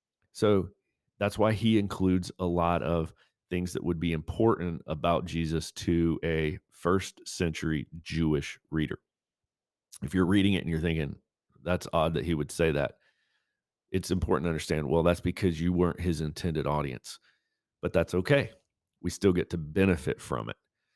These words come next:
right? So I love reading the Gospels, Matthew, Mark, Luke, John. These are fantastic. Then, if you're into history,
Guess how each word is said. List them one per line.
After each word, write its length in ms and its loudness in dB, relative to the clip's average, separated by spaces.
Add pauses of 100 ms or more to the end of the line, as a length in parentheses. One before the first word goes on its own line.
(220)
right? 340 -2 (320)
So 540 4 (1500)
I 140 6
love 380 6
reading 440 2 (720)
the 100 -2
Gospels, 720 -2 (720)
Matthew, 360 -2
Mark, 460 0 (240)
Luke, 380 0 (140)
John. 440 -4 (200)
These 140 0
are 60 4
fantastic. 720 -2 (840)
Then, 400 2 (340)
if 160 -8
you're 160 4
into 220 4
history, 640 -2